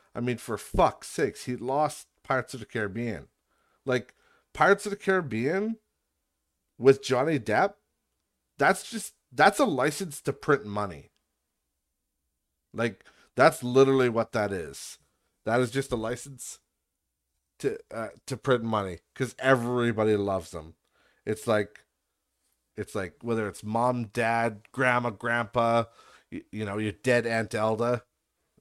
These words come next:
everybody fucking loved Jack Sparrow. Like, that, that show, I mean, there was the one that was kind of shit. I think it was,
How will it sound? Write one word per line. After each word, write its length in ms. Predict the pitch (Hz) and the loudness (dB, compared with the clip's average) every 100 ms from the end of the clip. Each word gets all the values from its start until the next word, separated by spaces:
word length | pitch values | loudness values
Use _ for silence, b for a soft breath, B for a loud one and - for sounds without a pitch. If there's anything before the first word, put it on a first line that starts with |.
| - | -2
everybody 380 | 120 113 107 107 | 0 2 0 -4
fucking 440 | - 123 - 107 | 0 -2 0 -4
loved 200 | 98 92 | -4 -4
Jack 220 | 104 95 | -6 -6
Sparrow. 460 | - - 82 82 87 _ _ 120 | -8 -10 -10 -10 -14 _ _ -14
Like, 160 | 107 | -4
that, 240 | 113 120 - _ b b b b - | -2 -2 -4 _ b b b b -4
that 200 | 117 - | -4 -4
show, 600 | - 123 117 110 98 - _ _ _ _ _ _ _ _ - - - | -2 0 2 0 -4 -14 _ _ _ _ _ _ _ _ -20 -18 -2
I 60 | 123 | 0
mean, 160 | 120 | 2
there 100 | 117 | 2
was 240 | 135 170 151 | 6 6 6
the 120 | 165 | 4
one 220 | 123 127 | 4 2
that 120 | 135 147 | 0 -2
was 180 | 143 | -2
kind 320 | - 131 127 127 | -2 -2 0 -2
of 140 | 120 | -4
shit. 400 | - 143 151 - - | -4 0 -2 -2 -6
I 100 | 110 | -6
think 220 | 139 123 | -4 -4
it 60 | |
was, 280 | 120 110 - | -4 -8 -14